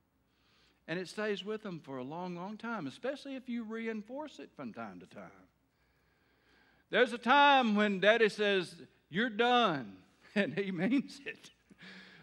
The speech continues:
There's a time when Mama says, "You're done," and she means it. And your kids need to know when they're real little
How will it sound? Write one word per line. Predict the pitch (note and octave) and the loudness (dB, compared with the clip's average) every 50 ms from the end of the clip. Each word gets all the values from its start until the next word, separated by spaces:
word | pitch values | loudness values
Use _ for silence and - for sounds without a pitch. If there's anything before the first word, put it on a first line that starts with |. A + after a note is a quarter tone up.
| - - | -6 2
There's | G3+ B3 C#4+ D4+ A#3 | 6 8 8 8 6
a | B3+ | 2
time | A#3 - B3 D4 D#4 D4+ D4 C4+ B3 | 0 4 6 8 8 8 8 6 4
when | A#3+ A3+ | 2 4
Mama | A3 A3+ B3 C#4 C#4+ C#4 C4+ A3 | 6 8 8 8 8 6 4 2
says, | - A3 G3+ G3+ G3+ F3+ D#3 C#3 C3 - | 2 2 2 2 4 2 0 0 -4 -4
"You're | F3+ G#3+ E4 F#4+ G4 | 2 6 8 8 8
done," | F4+ E4+ D#4+ E4 E4 E4 D#4+ D4 G#3+ D#3 A2+ G#2 G#2+ - _ _ _ _ _ _ - | 8 10 10 10 10 10 8 6 2 0 -4 -8 -16 -20 _ _ _ _ _ _ 2
and | - G3+ A3 A3 G3+ E3+ | 6 6 6 6 4 0
she | - - - A#3 C#4+ F4 F#4+ | -4 -2 2 6 8 8 10
means | F#4 E4 D4 C4 E3+ C3+ A#2 - - | 10 10 8 8 6 -2 -4 -8 -14
it. | - - _ _ - - - _ _ _ _ _ _ _ _ _ _ _ _ _ _ _ _ - | -20 -20 _ _ -20 -20 -20 _ _ _ _ _ _ _ _ _ _ _ _ _ _ _ _ -16
And | G#2+ | -12
your | G#2+ B2 | -12 -12
kids | A#2+ - - D3+ C#3+ C3 G#2+ A2+ | -10 -8 -6 -6 -6 -6 -6 -6
need | C3+ C3+ C#3 C3 B2 | -6 -6 -6 -6 -6
to | B2 | -8
know | A2+ B2+ D3+ D3 A2+ F#2+ F2 F#2 F#2 _ _ _ _ _ _ _ _ _ _ _ _ _ _ _ _ _ _ _ _ | -6 -6 -6 -6 -8 -10 -12 -18 -20 _ _ _ _ _ _ _ _ _ _ _ _ _ _ _ _ _ _ _ _
when | - G#2+ G2+ | -12 -12 -10
they're | G2 F#2+ | -10 -12
real | F#2+ F#2+ G#2 A2+ C3 C3+ | -12 -12 -8 -8 -6 -6
little | B2+ B2 C3+ C3 A2+ G#2 G2+ | -6 -8 -10 -12 -12 -14 -18